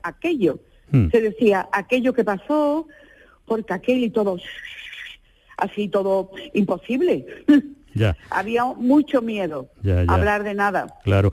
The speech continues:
Speaker 2: Tengo entendido, Juana, que además que un falangista se atribuyó el mérito ante
Speaker 1: Sí.
Speaker 2: la hija del fusilado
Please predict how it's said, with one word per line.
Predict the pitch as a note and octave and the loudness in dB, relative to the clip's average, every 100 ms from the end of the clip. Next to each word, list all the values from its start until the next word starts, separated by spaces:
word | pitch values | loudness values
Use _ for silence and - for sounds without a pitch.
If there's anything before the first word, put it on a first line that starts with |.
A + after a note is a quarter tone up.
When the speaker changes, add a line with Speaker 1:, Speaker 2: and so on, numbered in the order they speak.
| - | 0
Speaker 2:
Tengo | - C3+ | 2 6
entendido, | D#3 D#3 D3+ D#3 D3+ | 6 4 4 4 4
Juana, | - D3 D#3+ E3 - | 2 0 2 0 -4
que | - C3 B2 B2 A#2+ A#2 A#2 | -6 -2 0 0 0 0 0
además | A#2 B2 C#3+ | 2 2 2
que | D3+ | 2
un | D3 | 2
falangista | D3+ D3 C#3 - E3 - B2+ D3+ - - | 2 0 0 0 -2 0 -2 -2 -8 -20
se | - C3 | -2 2
atribuyó | A#2+ G#2+ A#2 A2 A2+ D3 - | 2 2 0 2 4 4 4
el | B2 | 0
mérito | A#2 C#3 C#3+ B2 C#3+ D3 - | 2 2 2 0 2 0 0
ante | A#2+ B2 - B2 A#2+ A#2+ | -2 -2 -2 -2 2 2
Speaker 1:
Sí. | G#2 - C3 | 0 -6 0
Speaker 2:
la | B2 | 4
hija | D3+ - D3+ | 4 4 4
del | D3 | 2
fusilado | - C3+ - B2 D3+ D3 D3+ | 0 -2 -2 0 2 4 2